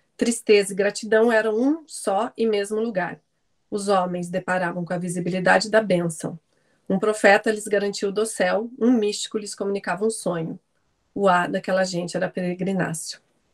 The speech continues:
Maria Gabriela Lençol estabelece uma clara comparação, e para tanto se utiliza das palavras em latim, Viator e Faber versus Peregrinácio,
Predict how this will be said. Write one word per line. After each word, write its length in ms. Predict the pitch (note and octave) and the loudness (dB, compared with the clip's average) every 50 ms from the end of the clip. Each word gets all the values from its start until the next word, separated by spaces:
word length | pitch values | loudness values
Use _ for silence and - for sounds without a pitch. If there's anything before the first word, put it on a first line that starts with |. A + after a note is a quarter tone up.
| _ _ _ _ _ _ _ _ _ _ _ _ _ _ _ _ _ _ _ _ _ _ | _ _ _ _ _ _ _ _ _ _ _ _ _ _ _ _ _ _ _ _ _ _
Maria 260 | F#3+ F#3 F#3 A3 A3+ | 2 6 8 8 8
Gabriela 380 | A3+ A#3 A#3 A3+ A3 G#3+ G#3 G3+ | 8 4 2 2 2 2 2 0
Lençol 400 | G3+ G#3 G#3 G3+ - B3+ A3 A3 | 0 -2 -2 -2 -2 0 0 0
estabelece 540 | A3+ - A3+ G#3 G#3+ G#3 G3+ A3 - - | 0 -2 -4 -2 0 0 0 -2 -4 -6
uma 100 | G#3+ G#3 | -6 -6
clara 400 | - - - A3 G3+ G#3+ A#3+ C4 | -6 -2 0 0 2 2 0 -2
comparação, 840 | C4 - A#3+ B3 A#3+ B3 G#3+ A3 A3+ - - - - F3+ E3+ E3+ E3+ - _ _ _ _ _ _ _ - | -4 -4 -6 -4 -4 -4 -4 -4 -6 -8 -8 -8 -8 -6 -6 -8 -12 -14 _ _ _ _ _ _ _ -10
e 40 | F3 | -4
para 200 | - G#3+ G#3 G#3+ | -2 0 0 0
tanto 220 | G#3+ - A3 A3+ - | 0 0 0 0 0
se 100 | - A#3 | -6 -8
utiliza 400 | A3 - A#3 G3+ G3+ F#3+ G3 F#3+ | -6 -4 -4 -4 -4 -4 -4 -4
das 160 | F3+ F#3 F3+ | -4 -4 -4
palavras 380 | - F#3 F#3 F#3 F#3 F#3 F#3 | -4 -4 -4 -4 -4 -2 -4
em 80 | G#3+ G3 | -2 -2
latim, 500 | G3 G#3 G#3+ - - - G3+ F3+ F#3 G3 - _ _ _ _ _ _ _ _ | -2 -2 -4 -6 -6 -4 -4 -4 -6 -8 -12 _ _ _ _ _ _ _ _
Viator 560 | - F3+ G3+ G3+ G3+ - A3 G#3 G#3 A3 A3+ | -2 0 0 0 2 4 4 6 8 6 6
e 60 | A3+ A3 | 4 2
Faber 500 | - - F3+ F3 F3+ F#3 F#3 G3 F#3+ F#3+ | 0 0 2 2 2 2 0 -2 -4 -2
versus 380 | - F#3 F3+ F#3 - - - | -2 -2 -2 -2 -4 -10 -10
Peregrinácio, 1000 | - G3+ F#3 F#3+ F#3+ G3 - G3 F3+ F#3 F#3 F3 E3 E3+ E3 E3 - - - - | -8 -8 -6 -6 -6 -6 -6 -6 -4 -2 0 0 0 -2 -2 -4 -8 -12 -14 -18